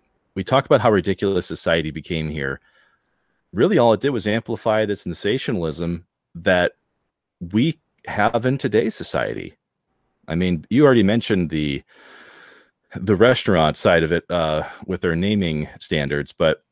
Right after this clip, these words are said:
I'm referring more to things like "Ow My Balls," the reality T V show that they show <laughs> where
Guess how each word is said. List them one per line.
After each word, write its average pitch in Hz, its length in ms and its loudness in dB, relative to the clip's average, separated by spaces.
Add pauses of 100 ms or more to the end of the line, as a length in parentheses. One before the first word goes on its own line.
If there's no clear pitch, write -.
I'm 170 180 2
referring 107 440 2
more 90 220 2
to 87 360 -2
things 90 380 -2
like 80 180 -2
"Ow 90 160 2
My 85 180 2
Balls," - 520 0 (140)
the 78 160 -4
reality 85 440 2
T - 180 -10
V 80 140 -4
show 82 240 -2
that 78 120 -4
they 78 120 -2
show 76 380 0
<laughs> - 1500 0
where 92 500 2